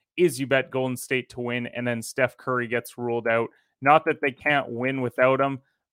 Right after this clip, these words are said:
but it would be a lot tougher if you <laughs> did end up betting that side of things.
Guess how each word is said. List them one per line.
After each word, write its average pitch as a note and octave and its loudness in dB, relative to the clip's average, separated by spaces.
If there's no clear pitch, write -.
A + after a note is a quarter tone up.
but C3+ 6
it A#2+ -4
would A#2 -6
be C3 -2
a A#2+ 2
lot A#2 2
tougher B2 0
if C3 -8
you B2+ -4
<laughs> - -
did A#2+ -2
end B2 -2
up A2+ 0
betting A#2+ 0
that A2+ 2
side A#2 0
of A2 -14
things. A#2 -10